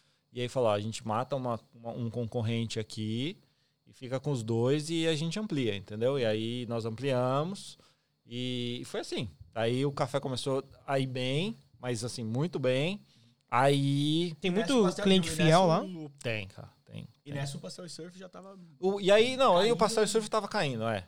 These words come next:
Speaker 1: é.
Speaker 3: E você
Speaker 1: E
Speaker 3: não
Speaker 1: ele,
Speaker 3: fe-, chegou a fechar
Speaker 1: antes,
Speaker 3: lá com o tempão fechado,
Speaker 1: antes
Speaker 3: não?
Speaker 1: de,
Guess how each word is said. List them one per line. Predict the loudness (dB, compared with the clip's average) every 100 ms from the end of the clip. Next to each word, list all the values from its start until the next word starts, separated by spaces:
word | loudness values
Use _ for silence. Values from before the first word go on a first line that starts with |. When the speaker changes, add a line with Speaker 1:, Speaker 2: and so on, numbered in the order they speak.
| -2
Speaker 1:
é. | 0 0
Speaker 3:
E |
você | 0
Speaker 1:
E | 6
Speaker 3:
não |
Speaker 1:
ele, | 6 6 0
Speaker 3:
fe-, | -4 -6
chegou | 0 8
a | 8
fechar | 8 6
Speaker 1:
antes, | 4 2
Speaker 3:
lá | -2
com |
o |
tempão | -6 -12 -16 -2
fechado, | 4 4
Speaker 1:
antes | 4 2 0
Speaker 3:
não? | -2
Speaker 1:
de, | -6